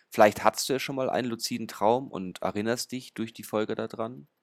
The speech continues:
Falls ja, ich würd mich sehr freuen, wenn du mir davon berichtest. Vielleicht probierst du die eine oder andere Technik,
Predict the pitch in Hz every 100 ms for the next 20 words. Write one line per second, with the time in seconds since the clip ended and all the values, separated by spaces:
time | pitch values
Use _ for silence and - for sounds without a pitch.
0 | _ _ _ - 107 95 - 101 113 131
1 | 147 _ _ - 101 107 104 98 98 -
2 | 92 98 104 92 92 98 - 92 92 98
3 | 110 131 139 - _ _ _ - - -
4 | _ _ _ _ - 113 113 117 - 107
5 | 127 151 - 117 - 98 98 - 92 113
6 | 104 90 85 90 87 - 101 110 139 135
7 | -